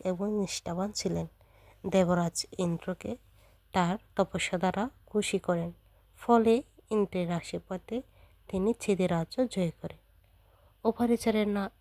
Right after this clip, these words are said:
রানীর নাম ছিল গিরিজা। গিরিজাও ছিলেন অত্যন্ত সুন্দরী।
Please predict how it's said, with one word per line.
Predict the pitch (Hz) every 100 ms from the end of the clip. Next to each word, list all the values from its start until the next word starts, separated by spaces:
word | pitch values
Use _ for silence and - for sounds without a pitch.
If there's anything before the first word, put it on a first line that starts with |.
| _
রানীর | 202 190 180
নাম | 185 180 175
ছিল | - 214 269
গিরিজা। | 247 165 - - - 175 _ _ - _ -
গিরিজাও | 214 208 185 208
ছিলেন | 226 240 247 240
অত্যন্ত | - - 196 190
সুন্দরী। | 233 - 185 175 170 175